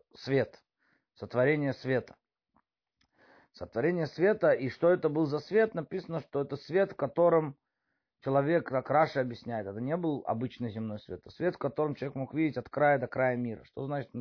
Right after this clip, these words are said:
что, что это значит видеть от края до края мира? Видеть от края до края мира, это означает видеть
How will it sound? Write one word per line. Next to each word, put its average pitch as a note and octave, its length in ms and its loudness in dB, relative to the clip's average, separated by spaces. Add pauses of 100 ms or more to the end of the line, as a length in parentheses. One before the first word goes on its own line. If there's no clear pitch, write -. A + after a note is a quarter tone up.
(680)
что, D#3+ 240 -2
что - 200 0
это D#3 160 0
значит C3+ 320 0
видеть B2 200 -6
от - 120 -4
края G#2 280 -2
до G2+ 100 -8
края F2 280 -8
мира? D#2+ 200 -16 (1080)
Видеть F3 280 0
от E3 140 0
края E3+ 320 4
до D3+ 100 2
края D#3 240 4
мира, G3+ 180 2
это E3 160 -2
означает C#3 520 0
видеть C#3+ 400 -10